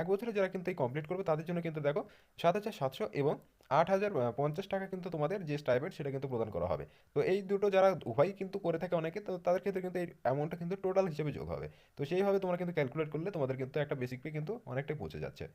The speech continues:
এবার দেখো, তোমাদের যে অ্যাপ্লিকেশন, সেটা কিন্তু স্টার্ট হয়েছে তোমাদের কত তারিখ থেকে দেখো, চব্বিশে ফেব্রুয়ারি দু হাজার পঁচিশ থেকে এটা কিন্তু তোমাদের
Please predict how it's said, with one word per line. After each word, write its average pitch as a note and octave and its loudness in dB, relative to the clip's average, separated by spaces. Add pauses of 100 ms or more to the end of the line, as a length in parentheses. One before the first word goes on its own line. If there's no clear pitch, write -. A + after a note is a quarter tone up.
(440)
এবার F3 4
দেখো, A3 0
তোমাদের G3 4
যে F#3+ 8
অ্যাপ্লিকেশন, F3 2
সেটা F#3 4
কিন্তু F#3+ -2
স্টার্ট D3 8
হয়েছে F#3 0
তোমাদের F#3 2
কত F3+ 4
তারিখ F#3 2
থেকে G3 0
দেখো, F#3+ -2 (400)
চব্বিশে G#3+ 2
ফেব্রুয়ারি G3+ 0
দু B2+ 2
হাজার C3 0
পঁচিশ E2 -8
থেকে D#2 -6 (420)
এটা F3 4
কিন্তু F#3+ 2
তোমাদের F#3 4